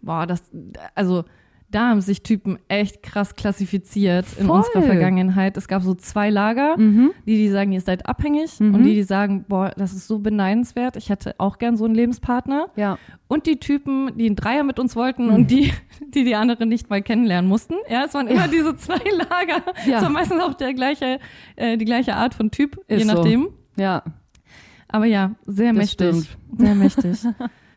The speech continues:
Speaker 1: Ja, auch überhaupt offen zu sein für moderne und individuelle Beziehungskonzepte.
Speaker 2: Mhm.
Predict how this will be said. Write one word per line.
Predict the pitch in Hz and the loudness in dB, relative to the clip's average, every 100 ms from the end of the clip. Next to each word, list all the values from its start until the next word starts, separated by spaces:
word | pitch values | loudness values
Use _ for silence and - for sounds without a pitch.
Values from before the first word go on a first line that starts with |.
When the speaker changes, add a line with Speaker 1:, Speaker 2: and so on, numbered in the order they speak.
| _ _ _ _ _ - | _ _ _ _ _ -8
Speaker 1:
Ja, | 196 220 | -4 -2
auch | 233 - | -4 -4
überhaupt | 190 240 214 196 196 | -2 2 4 2 0
offen | - - 285 | -4 -4 -4
zu | - 196 | -2 -2
sein | 185 185 196 | 2 2 0
für | - 202 190 190 185 196 - _ _ _ _ _ | -2 0 2 2 2 -2 -8 _ _ _ _ _
moderne | 196 190 180 185 190 214 233 233 240 - | -2 0 2 2 2 4 4 4 2 -2
und | 190 180 | -4 -4
individuelle | - 208 220 190 190 - 190 196 185 | -2 2 2 2 0 0 0 0 0
Beziehungskonzepte. | 180 - 262 339 - - 185 180 175 - 170 202 | -4 -6 -6 -6 -6 -2 -2 -4 -6 -6 -6 2
Speaker 2:
Mhm. | 196 180 190 | 4 4 2